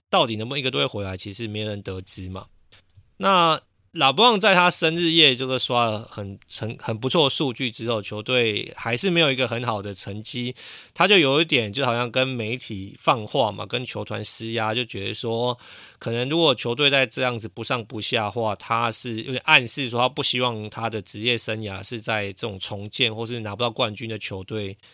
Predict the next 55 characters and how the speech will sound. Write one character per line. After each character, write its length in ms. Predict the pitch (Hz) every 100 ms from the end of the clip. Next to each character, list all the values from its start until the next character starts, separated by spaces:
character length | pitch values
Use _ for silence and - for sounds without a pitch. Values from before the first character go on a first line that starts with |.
| -
结 240 | 113 101
束。 220 | 104 123 92 _ _ _ _ _ -
那 120 | 226
就 100 | 247
变 300 | 262 277 160
成 240 | 135 123
说， 260 | 127 151 156
到 300 | - 220 120
底 300 | - 95 95
在 300 | - 165 127
这 160 | 113 143
个 160 | 120
赛 300 | 104 - 139
季 180 | 107 135
结 260 | 107 - 104
束 240 | - 147
之 200 | 113 117
后 160 | 127 110
呢， 160 | 98 -
二 140 | 160
零 180 | 120 110
二 80 | 143
二、 160 | 131 139
二 40 | 147
零 100 | 117
二 60 |
三 140 | 123 123
赛 180 | 139 123
季 60 |
结 160 | 110 101
束 120 | 127
之 200 | 107 107
后， 200 | 110 95 _ _ _
湖 260 | - 160 220
人 180 | 175
到 200 | 160 170
底 60 | 113
要 120 | 127
不 60 | 135
要 80 | 143
考 240 | - 90
虑 100 | 110
把 160 | 123 104
LeBron 340 | 92 90 120 104
交 240 | - 110
易 80 | 120
出 180 | - 95
去 160 | - -
嘛？ 180 | - _ _ _ _ _ _ -
那 80 |
就 180 | 190 226
变 200 | 202 196
成 160 | 131 117
一 80 | 120
个 380 | 120 110 98